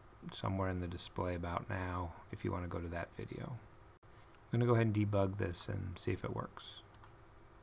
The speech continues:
So now if we go to page two, this one should go back to page one.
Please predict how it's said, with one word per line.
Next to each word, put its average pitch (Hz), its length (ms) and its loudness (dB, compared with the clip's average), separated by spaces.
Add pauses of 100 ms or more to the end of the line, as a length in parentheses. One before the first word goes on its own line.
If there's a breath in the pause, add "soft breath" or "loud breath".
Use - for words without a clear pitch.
(1080 loud breath)
So - 80 -8
now 123 180 10
if - 80 0
we 120 80 0
go 117 80 6
to 123 80 4
page 135 400 0
two, 120 460 4 (1160 loud breath)
this - 180 -6
one 117 120 2
should 120 200 0
go 117 100 2
back 110 240 2
to - 80 -10
page 117 400 0
one. 104 380 0